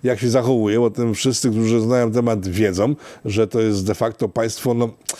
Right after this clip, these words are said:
dalekie od demokratycznych standardów, w tej w sposób to powiem. Myślę, że to już Rosja jest bliższa demokratycznych standardów,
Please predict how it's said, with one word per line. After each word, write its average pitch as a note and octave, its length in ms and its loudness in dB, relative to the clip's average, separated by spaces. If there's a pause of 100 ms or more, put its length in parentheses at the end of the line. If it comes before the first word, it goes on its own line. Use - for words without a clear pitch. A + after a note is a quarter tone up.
(260)
dalekie B2 540 0
od G#2+ 120 2
demokratycznych A#2+ 800 0
standardów, F#2+ 480 -2
w - 40 -10
tej A2 140 2
w - 400 -8
sposób A2 480 -2
to G2+ 100 -2
powiem. G2+ 300 2 (260)
Myślę, G#2 140 -2
że F#2 60 -6
to A2+ 60 2
już G#2+ 120 2
Rosja A#2 260 2
jest G2+ 120 0
bliższa G#2+ 320 0
demokratycznych G#2 440 0
standardów, G#2 520 0